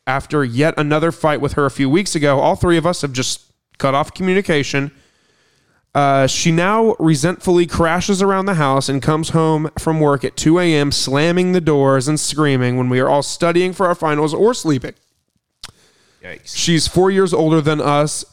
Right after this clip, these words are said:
Speaker 1: but she's in a lower year and does not. Okay, so these, these
Speaker 2: Is,
Speaker 1: guys are
Speaker 2: is
Speaker 1: in
Speaker 2: this a
Speaker 1: school.
Speaker 2: college dorm?
Speaker 1: This is, this is a college dorm now, I see.
Speaker 2: Oh, with how the culture is and the,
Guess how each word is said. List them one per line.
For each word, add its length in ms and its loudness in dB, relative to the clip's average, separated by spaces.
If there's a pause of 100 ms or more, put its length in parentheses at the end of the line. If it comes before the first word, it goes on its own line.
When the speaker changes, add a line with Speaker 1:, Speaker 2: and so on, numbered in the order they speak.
Speaker 1:
but 180 -2
she's 280 0
in 80 0
a 120 2
lower 380 2
year 680 0
and 180 -2
does 180 0
not. 180 -2
Okay, 220 0
so 160 -4
these, 320 0
these 180 -2
Speaker 2:
Is, 60 0
Speaker 1:
guys 160 0
are 40 0
Speaker 2:
is 100 0
Speaker 1:
in 40 -4
Speaker 2:
this 100 0
a 20 -2
Speaker 1:
school. 200 4
Speaker 2:
college 380 0
dorm? 160 0
Speaker 1:
This 120 0
is, 220 -2
this 200 -2
is 100 -6
a 80 -4
college 480 -2
dorm 320 0
now, 180 0
I 100 0
see. 300 -6
Speaker 2:
Oh, 220 -4
with 180 -6
how 300 -4
the 300 -4 (340)
culture 400 -10
is 240 -8
and 120 -8
the, 60 -12